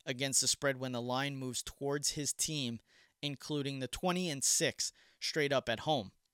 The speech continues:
The pick in this one is Rams minus three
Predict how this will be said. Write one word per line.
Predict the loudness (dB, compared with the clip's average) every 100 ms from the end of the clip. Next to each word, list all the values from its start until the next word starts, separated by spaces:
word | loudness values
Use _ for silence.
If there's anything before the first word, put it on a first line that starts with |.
| _ -20 _ _ _
The | 0
pick | 2 -2 0
in | 0
this | 4 4
one | 2 -4 -4 -14 _ _ 0
is | 0 0
Rams | 2 4 4 4 -2 -4
minus | -4 0 2 2 2
three | 0 0 2 2 -2